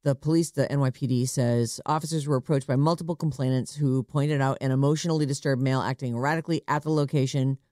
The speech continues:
Once officers observed the male harassing multiple complainants, they took him into custody. No injuries were reported, and then he gets out and he goes right back over there. So they,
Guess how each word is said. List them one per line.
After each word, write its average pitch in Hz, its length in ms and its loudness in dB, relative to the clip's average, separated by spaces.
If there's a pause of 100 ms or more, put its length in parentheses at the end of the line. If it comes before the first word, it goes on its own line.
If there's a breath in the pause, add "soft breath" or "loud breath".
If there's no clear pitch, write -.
(240)
Once 151 540 0
officers 143 540 0
observed 131 480 -2
the 135 60 -2
male 131 260 2
harassing 131 520 0
multiple 120 400 -4
complainants, 190 580 -2
they 160 120 -2
took 147 180 -12
him 139 100 -2
into 127 140 -2
custody. 120 560 -4 (340)
No 147 240 2
injuries 131 480 0
were 120 120 -6
reported, 151 680 0
and 127 160 -2
then 123 300 -2 (340)
he - 280 -20
gets 117 200 -6
out 143 340 0
and 127 80 -6
he 120 60 -2
goes 117 180 -6
right 113 200 -4
back 85 260 -10
over - 160 -12
there. - 220 -20 (320)
So 101 200 -8
they, 87 200 -10